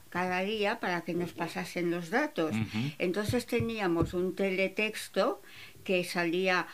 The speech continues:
Speaker 1: una, una tira de papel toda agujereada, que después lo metían no sé dónde para que hiciese la lectura,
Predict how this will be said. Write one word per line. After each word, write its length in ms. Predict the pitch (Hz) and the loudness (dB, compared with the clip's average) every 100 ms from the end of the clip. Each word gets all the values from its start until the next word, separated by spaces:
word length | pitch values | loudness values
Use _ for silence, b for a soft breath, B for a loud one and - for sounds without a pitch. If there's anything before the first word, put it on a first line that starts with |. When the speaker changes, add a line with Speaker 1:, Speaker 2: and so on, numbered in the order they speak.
| B - - | B -8 0
Speaker 1:
una, 520 | 202 196 185 170 - | 2 2 2 0 -4
una 400 | 190 196 180 175 | -4 0 2 2
tira 520 | 170 - 208 180 175 | -2 -2 0 2 0
de 180 | 170 175 | 0 -2
papel 520 | 170 170 170 190 185 | -2 -4 0 2 0
toda 240 | 160 170 165 | 0 -2 0
agujereada, 880 | 160 - 180 165 165 175 190 175 156 | 0 -2 -4 0 2 4 2 2 0
que 120 | 160 | 0
después 300 | 156 - 180 | -2 -2 0
lo 120 | 175 | 2
metían 500 | 160 160 180 180 175 | 2 2 2 2 2
no 100 | 175 | 0
sé 180 | 170 185 | 0 -2
dónde 320 | 180 196 165 | 2 2 2
para 200 | 151 151 | 0 -4
que 100 | 147 | -4
hiciese 400 | 156 160 165 170 | -4 -2 -2 0
la 180 | 170 170 | 0 0
lectura, 680 | 165 175 170 - 233 214 262 | 0 -2 -2 0 2 2 0